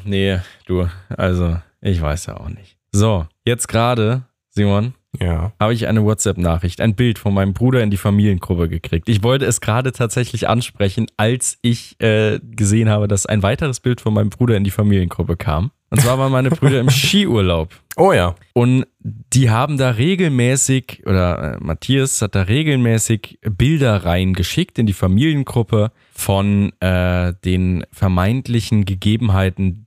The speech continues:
Speaker 1: denen sie dort ausgesetzt sind. Und, ähm, ich habe mich die ganze Zeit gefragt, ja, was soll das denn? Sie haben einfach die ganze Zeit komplett A-I-generierte Bilder reingeschickt,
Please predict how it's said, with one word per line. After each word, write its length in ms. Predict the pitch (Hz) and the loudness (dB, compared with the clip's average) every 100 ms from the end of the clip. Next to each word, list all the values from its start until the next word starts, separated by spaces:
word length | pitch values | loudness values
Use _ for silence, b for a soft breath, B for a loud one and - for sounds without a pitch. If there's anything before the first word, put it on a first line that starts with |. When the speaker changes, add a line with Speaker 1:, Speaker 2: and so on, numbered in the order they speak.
| - | -4
Speaker 1:
denen 240 | 95 95 92 | 0 2 2
sie 140 | 95 | 0
dort 300 | 90 90 - | 0 -2 0
ausgesetzt 760 | 101 120 - 98 87 82 - - | -2 -2 -2 -2 -2 -4 -6 -2
sind. 340 | 82 131 - _ _ - | 0 0 -4 _ _ -2
Und, 280 | 117 120 117 | 0 2 2
ähm, 580 | 113 117 117 117 120 - - | 2 2 2 2 0 -2 -4
ich 140 | 120 | 0
habe 80 | 151 | 0
mich 140 | 151 - | 0 0
die 140 | 147 | 0
ganze 240 | 135 143 135 | 2 2 2
Zeit 40 | |
gefragt, 280 | 131 135 120 | 0 -2 0
ja, 100 | 117 | 0
was 180 | 113 - | 0 2
soll 280 | 101 123 117 | 2 2 2
das 320 | 92 87 - | 0 0 -2
denn? 320 | 82 101 190 _ _ | -2 -2 -4 _ _
Sie 120 | - 135 | 0 0
haben 80 | |
einfach 220 | 143 147 151 | 2 0 -2
die 140 | 139 | 0
ganze 280 | 135 165 170 | 0 0 -2
Zeit 400 | - 135 151 - _ _ - | 0 0 -2 -10 _ _ -2
komplett 540 | 185 220 226 175 - - | 0 0 0 0 0 -2
A-I-generierte 1040 | 139 - 120 135 165 147 139 131 139 131 113 | 0 0 0 0 -2 -2 0 0 0 -2 -2
Bilder 480 | 127 135 117 92 | 2 2 2 2
reingeschickt, 720 | 82 82 57 - - - - | 0 -2 -4 -4 -4 -4 -10